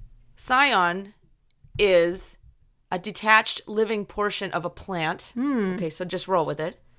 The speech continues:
Speaker 1: Joined to a stalk in grafting. Okay, or a descendant of a wealthy, aristocratic, or influential f-, so descendant, does that help?
Speaker 2: I mean, it's, it doesn't really answer
Speaker 1: Can you
Speaker 2: it either
Speaker 1: descend
Speaker 2: way.
Speaker 1: from the family?
Speaker 2: Well, if he's a descent-, they're saying Corky is a scion?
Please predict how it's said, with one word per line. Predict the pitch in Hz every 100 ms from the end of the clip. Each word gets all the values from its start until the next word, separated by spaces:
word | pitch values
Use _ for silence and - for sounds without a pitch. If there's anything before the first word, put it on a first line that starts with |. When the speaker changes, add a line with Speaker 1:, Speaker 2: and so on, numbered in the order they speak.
| _ _ _ _ - -
Speaker 1:
Joined | 165 214 214 208 -
to | 220
a | 202
stalk | - 214 190 180 185
in | 170
grafting. | 180 160 156 170
Okay, | - 214 185 -
or | 190
a | 190
descendant | 180 175 - 247 294 277
of | 208 208
a |
wealthy, | 190 196 196 214
aristocratic, | 175 175 - 202 - 185 170
or | 165
influential | - 180 175 175 160 151
f-, | - - -
so | - 233
descendant, | 214 208 - 277 240 165
does | 208 190
that | 247 262
help? | 240 254 269 - _ _ _ _ _ _ _ _ -
Speaker 2:
I |
mean, | 269 285
it's, | 254 - - -
it | 233 220
doesn't | 226 349 311
really | 226 -
answer | 190 262 -
Speaker 1:
Can | 269
you | 285
Speaker 2:
it | 269
either | 262
Speaker 1:
descend | 185 269 277
Speaker 2:
way. | 240
Speaker 1:
from | 277 240
the | 247
family? | - 240 233 240 269 302 370 381 _ _
Speaker 2:
Well, | 226
if | 233
he's | 226 320 320
a | 269
descent-, | 208 202 240 247 - 208
they're | 220 220
saying | 220 233 220
Corky | - 202 196 196 269
is | 269
a | 269
scion? | - 262 277 294 320